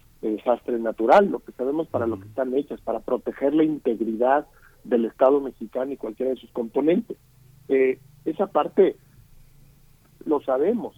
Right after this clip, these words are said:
pero eso no es seguridad pública. ¿Por qué los, las democracias constitucionales, quizás esa sería la pregunta, por qué las democracias constitucionales no ven con buenos ojos que las Fuerzas Armadas se dediquen a estas tareas?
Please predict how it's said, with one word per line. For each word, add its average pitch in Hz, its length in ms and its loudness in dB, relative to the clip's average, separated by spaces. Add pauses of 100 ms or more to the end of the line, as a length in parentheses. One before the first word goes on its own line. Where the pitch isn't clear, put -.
(120)
pero 165 200 0
eso 214 260 -6
no 147 140 -8
es 143 80 -10
seguridad 117 500 -8
pública. 117 400 -6
¿Por 160 240 -2
qué 240 200 0
los, 277 180 2 (120)
las 143 160 -4
democracias 143 680 -4
constitucionales, 135 880 -4
quizás 160 220 -2
esa 175 100 -4
sería 143 220 4
la 147 120 2
pregunta, 123 540 -6 (440)
por 156 140 2
qué 202 120 6
las 220 140 6
democracias 175 540 -2
constitucionales 151 840 -6 (440)
no 156 220 2
ven 190 260 2
con 143 180 -2
buenos 160 320 -2
ojos 147 360 -2
que 143 100 -4
las 131 160 -4
Fuerzas 160 340 -8
Armadas 135 420 -4
se 139 60 -6
dediquen 135 400 -4
a 147 40 -6
estas 139 220 -8
tareas? 208 340 0